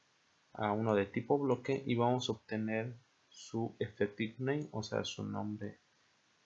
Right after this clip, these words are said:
efectivo, el nombre del bloque, y lo vamos a desplegar finalmente, ¿sí? Entonces vamos a ver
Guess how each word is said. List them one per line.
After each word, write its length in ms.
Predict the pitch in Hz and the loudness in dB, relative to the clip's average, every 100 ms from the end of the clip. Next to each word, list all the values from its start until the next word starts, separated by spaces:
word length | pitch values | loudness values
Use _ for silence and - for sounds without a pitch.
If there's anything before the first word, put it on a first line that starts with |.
| _ | _
efectivo, 640 | - 113 110 113 151 156 120 | -6 -2 -4 -2 0 4 4
el 100 | 107 | 4
nombre 260 | 107 104 | 2 4
del 140 | 104 104 | 2 2
bloque, 380 | 120 143 - 123 _ - _ _ | 0 -2 -4 -14 _ -20 _ _
y 240 | 131 143 - | 0 0 0
lo 180 | 117 107 | 2 4
vamos 360 | 107 110 113 | 6 4 2
a 60 | 107 | -2
desplegar 680 | 98 - - 101 104 107 107 - | -4 -6 -2 2 4 2 -4 -8
finalmente, 800 | 104 101 101 98 98 98 - 107 | -4 0 0 -2 -6 -10 -18 -14
¿sí? 240 | - - - _ _ _ _ _ _ - - _ | -12 -12 -14 _ _ _ _ _ _ -6 -6 _
Entonces 500 | - 131 156 160 156 | -4 2 4 4 4
vamos 280 | 143 143 127 | 6 8 8
a 40 | 113 | 8
ver 340 | 113 120 | 8 6